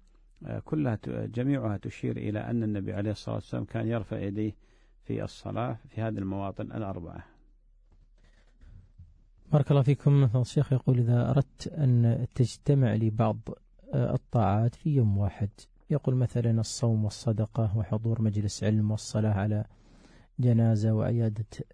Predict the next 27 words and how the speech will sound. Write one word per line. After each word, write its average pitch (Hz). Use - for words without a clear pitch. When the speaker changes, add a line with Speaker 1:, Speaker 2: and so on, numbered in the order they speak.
Speaker 2:
آه، 120
مريض، 110
يقول 113
مثلًا، 113
"هل 151
يشترط"، 123
يقول، 113
"الانتهاء 110
منها 110
قبل، 117
آه، 113
صلاة 113
المغرب 113
إذا"، 113
يقول، 113
"أردت 110
أن 113
أجمع 123
جميع 110
هذه 117
الطاعات 113
في -
يوم 117
واحد، 131
أو 165
يجوز 147
أن 135